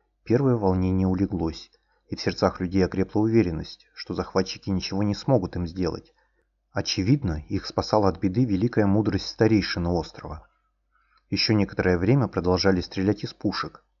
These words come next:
потом все смолкло. И от корабля отвалили две лодки, полные вооруженных людей. Стиснув зубы, взирали островитяне на оргию разрушения, разыгравшуюся перед их глазами.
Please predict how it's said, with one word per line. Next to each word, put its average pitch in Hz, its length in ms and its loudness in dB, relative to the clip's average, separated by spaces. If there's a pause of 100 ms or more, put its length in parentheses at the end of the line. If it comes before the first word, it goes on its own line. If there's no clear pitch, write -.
потом 104 300 -2
все 110 180 -8
смолкло. 80 580 -6 (800)
И 110 100 4
от 101 140 2
корабля 95 400 2
отвалили 113 460 2
две 107 180 2
лодки, 113 400 0
полные 113 440 0
вооруженных 90 640 0
людей. 87 440 -4 (560)
Стиснув - 560 -6
зубы, 107 320 0
взирали 95 460 4
островитяне 92 640 0
на 98 160 4
оргию 95 360 2
разрушения, 95 920 0
разыгравшуюся 92 800 0
перед 92 260 -4
их 92 120 -2
глазами. 92 560 0